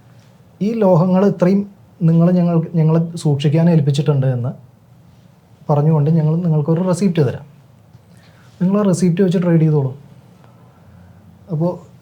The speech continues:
എ എന്ന് പറയുന്ന ഒരു വ്യക്തി ഒരു പത്ത് ഗ്രാം ഗോൾഡ് ഇവിടെ തന്നിട്ടുണ്ട് എന്നും പറഞ്ഞ് റെസിപ്റ്റ് കൊടുക്കുന്നു. ബി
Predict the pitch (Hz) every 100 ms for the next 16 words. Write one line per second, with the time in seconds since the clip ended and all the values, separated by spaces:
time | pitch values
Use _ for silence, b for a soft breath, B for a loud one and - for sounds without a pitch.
0 | 160 170 185 180 175 175 180 170 139 170
1 | 170 170 - _ 160 160 147 - 160 165
2 | 170 151 147 151 151 143 139 120 120 110
3 | - - _ _ _ _ - - 156 165
4 | 156 160 156 139 123 135 120 113 113 -
5 | _ b b b b b - 151